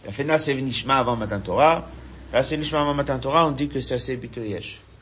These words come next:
Donc la personne, dès qu'il arrive, et c'est pour ça qu'on dit dans Tanya, il est Yesh Mishoev. C'est vrai qu'il est annulé, mais c'est un Yesh. Il a fait un travail, il est arrivé.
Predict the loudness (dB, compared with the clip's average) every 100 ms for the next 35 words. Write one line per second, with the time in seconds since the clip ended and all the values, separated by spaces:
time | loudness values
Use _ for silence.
0 | -20 -20 -20 -16 -2 2 4 2 2 2
1 | 0 0 0 2 0 -2 -6 -18 -20 -20
2 | -20 -20 -10 -8 -2 0 0 -2 -2 -2
3 | 0 -2 -2 -2 2 2 2 -2 -14 -16
4 | -6 0 2 4 4 4 0 0 4 6
5 | 6 6 -2 -20 -20 -20 -20 -20 -16 -10
6 | -6 -2 0 0 2 4 4 4 2 4
7 | 4 0 -10 -20 -20 -16 -8 0 2 6
8 | 6 4 -2 -6 -2 -4 -2 -2 4 4
9 | 4 2 2 0 -6